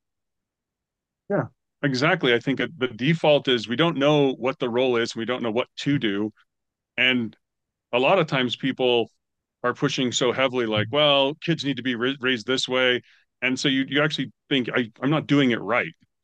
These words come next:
So I think it, all parents, I would say, have imposter syndrome, <laughs> right? When my kids, you know, as soon as I had kids, I was like, "Holy cow, I'm old. Now I have children." I actually have a daughter who's married now and graduated from college. I'm like, "Freak, now I'm really old."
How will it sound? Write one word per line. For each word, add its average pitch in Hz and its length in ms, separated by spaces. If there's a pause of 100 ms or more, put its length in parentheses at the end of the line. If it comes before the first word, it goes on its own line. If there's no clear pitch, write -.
So - 120
I 185 40
think 175 220
it, - 200
all 196 160
parents, 170 340
I 127 100
would 123 140
say, 123 140
have 123 300 (100)
imposter 123 460
syndrome, 104 520 (120)
<laughs> - 280
right? 147 220 (920)
When 170 140
my 170 120
kids, 170 380 (140)
you 175 40
know, 170 80
as 160 80
soon 190 140
as 170 80
I 170 60
had 147 220
kids, 170 200
I 139 40
was 120 120
like, 113 180
"Holy 170 180
cow, 151 220
I'm 151 220
old. 135 420 (240)
Now 143 80
I 143 80
have 208 260
children." 107 400 (320)
I 139 60
actually 175 300
have 156 120
a 127 40
daughter 135 400
who's 127 180
married 135 400
now 104 380
and 113 200 (280)
graduated 147 520
from 123 200
college. 135 400
I'm 113 80
like, 110 180
"Freak, 214 280
now 208 160
I'm 135 120
really 165 420
old." 90 280